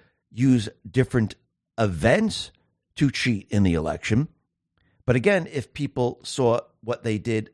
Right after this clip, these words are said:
the first time, it's going to be very, very difficult, because anything that has to do with mail-in ballots, drop boxes, illegals, automatic registration, using the computer systems,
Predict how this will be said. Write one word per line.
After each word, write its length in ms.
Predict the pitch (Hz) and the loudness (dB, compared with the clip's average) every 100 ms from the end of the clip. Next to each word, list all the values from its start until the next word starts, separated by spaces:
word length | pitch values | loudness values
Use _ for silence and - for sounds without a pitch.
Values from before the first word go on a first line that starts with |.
| _ | _
the 80 | 92 | -18
first 340 | - 175 226 | -2 0 0
time, 360 | - 98 85 92 - _ _ | -4 -4 -2 -6 -12 _ _
it's 160 | 156 - | -6 0
going 200 | 135 117 | 2 2
to 80 | 117 | 2
be 120 | 117 | 0
very, 260 | 90 95 | 2 2
very 220 | 92 95 101 | 2 0 0
difficult, 340 | 170 - 82 | -2 -2 -2
because 180 | 80 80 | -2 0
anything 320 | 110 120 120 | 0 0 0
that 80 | 107 | 0
has 120 | 104 | 0
to 60 | 95 | -2
do 120 | 107 | -2
with 140 | 92 | 0
mail-in 320 | 90 104 107 101 | 2 2 2 0
ballots, 320 | 98 104 - | 0 0 -2
drop 300 | - 110 - | 2 2 4
boxes, 520 | 107 101 - 107 98 - - _ _ - | 0 0 -2 -4 -4 -12 -20 _ _ -4
illegals, 760 | 110 101 120 120 127 123 117 - _ - | 0 2 4 4 4 4 2 -4 _ -4
automatic 600 | 113 127 120 120 113 110 | 2 2 2 0 -2 -4
registration, 960 | 90 107 104 104 - 117 113 - 117 110 - - - | -2 0 0 -2 4 4 4 4 4 2 -2 -20 -4
using 420 | 120 135 127 127 | 0 0 0 -2
the 80 | 113 | -2
computer 540 | 120 104 - 131 120 | -4 -4 0 2 2
systems, 600 | - 120 - 123 120 - | 2 0 4 4 4 -2